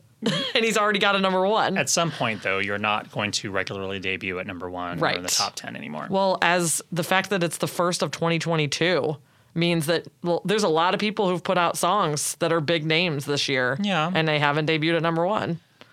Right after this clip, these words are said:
Speaker 2: I believe, uh, I believe there might be a story about that on Billboard dot com.
Speaker 1: There is. Andrew did a whole thing about the lack of new songs in the top ten in the Hot one hundred in general,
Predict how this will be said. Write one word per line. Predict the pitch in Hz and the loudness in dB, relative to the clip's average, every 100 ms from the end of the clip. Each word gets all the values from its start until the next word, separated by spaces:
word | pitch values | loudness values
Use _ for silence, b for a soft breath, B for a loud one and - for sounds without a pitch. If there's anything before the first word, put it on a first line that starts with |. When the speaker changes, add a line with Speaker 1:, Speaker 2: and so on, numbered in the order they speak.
| - | -4
Speaker 2:
I | |
believe, | 107 120 113 - | 0 2 2 2
uh, | 110 101 98 - | 0 0 -2 -4
I | 107 | -6
believe | 110 110 | -4 -2
there | 107 | -2
might | 101 | -4
be | 110 | -4
a | 95 | -4
story | - 120 | -2 -2
about | 101 90 | -4 -6
that | 92 92 | -6 -8
on | 90 | -6
Billboard | 92 92 92 | -6 -8 -8
dot | 92 | -8
com. | - 113 165 | -6 -4 0
Speaker 1:
There | 190 185 | 2 2
is. | 160 156 160 - | 2 2 0 0
Andrew | 165 165 156 160 | 2 2 2 2
did | 151 151 | 2 2
a | |
whole | 147 151 | 2 2
thing | 156 | 2
about | 151 143 - | 4 2 2
the | 156 143 147 147 151 151 | -2 -2 0 0 -2 -2
lack | 165 180 175 | 0 2 2
of | 180 151 | 0 0
new | 170 185 196 180 | 0 2 2 2
songs | 180 156 156 156 147 | 2 4 4 2 2
in | 185 | 0
the | 170 | 2
top | 165 156 - | 2 2 4
ten | 160 156 | 4 4
in | |
the | 139 | 2
Hot | 147 | 2
one | 143 | 2
hundred | 143 135 135 | 2 0 0
in | 131 | 0
general, | 135 131 131 123 123 | 2 2 2 2 0